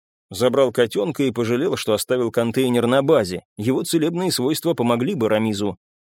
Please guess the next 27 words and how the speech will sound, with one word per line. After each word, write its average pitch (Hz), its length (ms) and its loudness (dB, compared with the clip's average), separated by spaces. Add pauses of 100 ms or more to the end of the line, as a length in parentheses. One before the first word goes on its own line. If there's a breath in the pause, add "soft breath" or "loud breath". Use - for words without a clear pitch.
(100)
«Где-то 277 640 0
через 269 320 0
час 311 460 0
они 160 200 2
будут 156 260 2
здесь», 131 460 -2 (240)
предположил 123 580 2
Макс, 160 320 -2
прикинув 123 420 -2
скорость 123 520 0
транспорта 160 520 -2
и 123 120 2
дистанцию 117 560 -2
до 120 140 4
базы 117 260 0
папаши. 117 600 0 (440 soft breath)
«Время 269 340 2
есть, 233 460 0 (120)
но 208 140 4
лучше 214 260 0
не 254 100 0
рисковать». 233 540 2 (540)
«Мы 127 300 2
немедленно 143 760 4
уходим», 120 600 2 (160)
скомандовал 113 640 2
я. 113 280 2